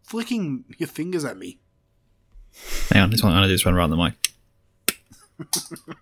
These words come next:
Speaker 2: Oh, I dropped it. Damn it.
Speaker 1: Have you got fucking Tourette's or something? You need to flick your fingers.
Speaker 2: Yes.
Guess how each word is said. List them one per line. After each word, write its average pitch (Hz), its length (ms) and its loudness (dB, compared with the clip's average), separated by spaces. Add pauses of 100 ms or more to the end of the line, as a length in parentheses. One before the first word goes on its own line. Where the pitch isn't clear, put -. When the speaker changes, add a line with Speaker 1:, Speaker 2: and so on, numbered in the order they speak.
(120)
Speaker 2:
Oh, - 60 4
I 190 80 4
dropped - 280 10
it. - 140 -2
Damn 160 140 8
it. - 100 0 (1400)
Speaker 1:
Have 131 100 -4
you 240 100 2
got 262 140 -4
fucking 202 280 0
Tourette's 139 340 0
or 170 40 -6
something? 170 260 -4
You 202 100 -2
need 151 180 2
to 139 80 -2
flick - 260 -6
your 113 80 -10
fingers. 151 440 -4 (3750)
Speaker 2:
Yes. - 340 8